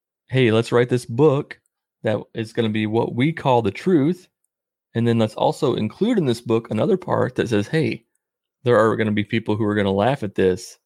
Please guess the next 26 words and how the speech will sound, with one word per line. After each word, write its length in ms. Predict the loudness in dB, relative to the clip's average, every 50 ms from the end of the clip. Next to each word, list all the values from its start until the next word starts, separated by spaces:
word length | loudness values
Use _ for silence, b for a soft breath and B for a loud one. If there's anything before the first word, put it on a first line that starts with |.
| _ -10
and 160 | -8 -8 -8
scoff 460 | -8 -6 -4 0 0 0 0 -2 -2 -6
at 160 | -10 -10 -6
this 340 | -6 -6 -6 -6 -8 -14 -10 -6
and 180 | -4 -2 -2
mock 400 | 0 0 2 0 0 -2 -4 -6
this." 520 | -4 -2 -2 -2 -4 -6 -12 -20 -20 -20 _ _ _ _ _ _ _ _ -6
If 160 | -6 -4 0
we 140 | 2 2 2
include 380 | 2 0 0 0 0 0 2 2
that 200 | 0 0 0 0
part, 380 | 2 2 2 2 0 -2 -8 _ _ _
then 140 | -4 -2 0
the 80 | 0 -2
people 300 | -2 -4 -4 -2 -4 -2
who 180 | 0 -2 -2
reject 600 | 0 -2 -4 -4 0 0 0 0 0 -2 -8 -16 -10
our 220 | -4 -2 -2 0 0
ridiculous 640 | 0 0 -2 -2 -4 -4 -2 0 -2 -2 -2 -4
claims 680 | -8 -4 -2 0 2 2 2 2 0 0 -2 -6 -6 -4
are 120 | -4 -2
gonna 220 | 0 2 0 2 2
be 200 | 2 2 2 2
the 120 | 2 0
ones 420 | 2 2 2 2 2 0 -2 -4
who 400 | -2 0 0 2 2 0 -2 -4